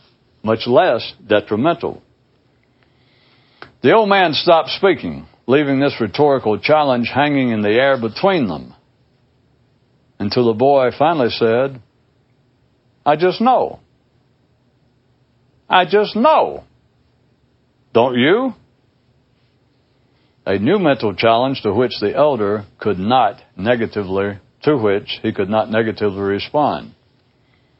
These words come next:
Amongst a certain ancient warrior class was held a dictum that lives both literally and metaphorically.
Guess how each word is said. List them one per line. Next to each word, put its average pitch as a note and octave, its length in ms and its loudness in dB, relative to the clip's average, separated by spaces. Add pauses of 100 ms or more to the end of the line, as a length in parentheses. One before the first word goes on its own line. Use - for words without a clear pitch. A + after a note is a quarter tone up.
(2250)
Amongst F3 480 2
a C#3 140 4
certain C#3+ 460 0
ancient D3 340 0
warrior C3+ 460 2
class D3 400 2
was A2 160 0
held C3+ 240 2
a A2 100 2
dictum A#2 600 0
that G#2 180 0
lives B2+ 480 2
both B2 260 0
literally C#3 600 2
and A2 180 0
metaphorically. A2 960 0